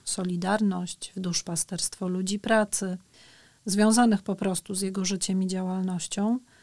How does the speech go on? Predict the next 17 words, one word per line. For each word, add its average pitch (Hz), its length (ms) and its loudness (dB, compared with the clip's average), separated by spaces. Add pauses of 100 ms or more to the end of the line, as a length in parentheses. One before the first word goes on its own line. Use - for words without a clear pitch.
(380)
Ale 233 220 4
mamy 233 320 6
też - 580 -2
sporo 196 580 4
materiałów 185 840 0
archiwalnych 208 800 2
związanych 185 800 0
z - 100 2
porwaniem, 208 800 2
zabójstwem, 196 920 0
a 185 120 -4
potem 185 840 -2
procesem 180 960 0
zabójców 180 580 -2
księdza 185 460 -2
Jerzego 180 400 -4
Popiełuszki. 185 840 -4